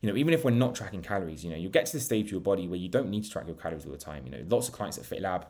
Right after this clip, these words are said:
get into great shape, get their calories to a fantastic place from sort of building their metabolism back up, you know, and then they're not, they're not necessarily needing to track their foods.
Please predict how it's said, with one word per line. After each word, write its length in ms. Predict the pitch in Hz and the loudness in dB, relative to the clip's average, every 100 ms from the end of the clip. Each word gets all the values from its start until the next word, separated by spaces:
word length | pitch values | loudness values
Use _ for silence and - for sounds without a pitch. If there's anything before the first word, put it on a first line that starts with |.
| - - | -16 -2
get 120 | 107 | -2
into 160 | - | 0
great 180 | - 85 | -6 -4
shape, 360 | - 90 87 - - - | -2 -2 -2 -8 -20 -2
get 140 | - - | -2 0
their 80 | |
calories 340 | 90 95 90 87 | -2 -2 -2 -2
to 140 | - | -4
a 40 | 85 | -6
fantastic 520 | - 85 90 - - | -6 -8 -8 -8 -8
place 400 | - 117 110 - | 2 4 4 -4
from 400 | - 90 85 85 | -6 -6 -4 -6
sort 240 | - - | -8 -10
of 40 | - | -4
building 200 | 95 90 | -4 -2
their 80 | 87 | -4
metabolism 480 | 82 110 110 104 | -2 0 2 0
back 220 | 95 101 - | -2 0 0
up, 280 | 95 - - - - - - - _ | -2 -4 -20 -20 -20 -20 -20 -20 _
you 60 | |
know, 120 | 92 87 | -2 0
and 100 | 104 | 2
then 60 | |
they're 80 | 113 | 2
not, 180 | 113 - | 0 -2
they're 100 | 104 | -2
not 140 | 110 | -2
necessarily 520 | 101 107 104 107 95 | -2 -2 -2 0 0
needing 320 | 90 101 101 90 | 0 0 0 0
to 60 | |
track 160 | - - | -4 -6
their 80 | 80 | -6
foods. 460 | - 127 85 - | 0 2 2 -4